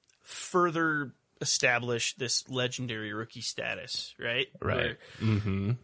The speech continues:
Speaker 1: the door might be even more open to make an early impact, or even, you know, you know, Sabli's another one that comes to mind with that. I know it sounds like Lauren Cox may have some immunocompromising scenarios,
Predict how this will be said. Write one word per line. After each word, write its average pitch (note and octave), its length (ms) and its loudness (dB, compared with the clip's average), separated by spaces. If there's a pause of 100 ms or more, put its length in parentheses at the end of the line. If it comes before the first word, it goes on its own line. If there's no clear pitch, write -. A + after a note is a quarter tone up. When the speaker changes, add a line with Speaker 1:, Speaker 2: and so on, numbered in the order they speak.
(220)
Speaker 1:
the F3 160 -2
door D#3+ 260 2
might D#3 180 2
be C#3+ 200 -4
even C3+ 180 2
more B2 260 2
open A2 480 -2
to - 120 -8
make A2+ 240 -6
an D#2 80 -8
early A2 340 -6
impact, A2 640 -6
or A#2+ 80 -4
even, A#2 260 -6
you A#2+ 140 -6
know, A2 540 -6 (260)
you B2+ 80 -12
know, G#2 360 -8 (400)
Sabli's B2+ 580 -4
another A#2+ 220 -4
one A#2+ 140 -6
that A2+ 120 -12
comes A#2+ 260 -8
to C3 100 -10
mind A2+ 280 -4
with A2+ 220 -10
that. A2+ 320 -2
I A#2+ 80 -2
know B2 260 0
it A#2 180 -4
sounds C3 200 -4
like B2 140 -14
Lauren B2 220 -2
Cox - 420 -2 (460)
may A2 140 -2
have A#2 220 4
some A2+ 180 -2
immunocompromising A2+ 1120 -6
scenarios, A2 640 -6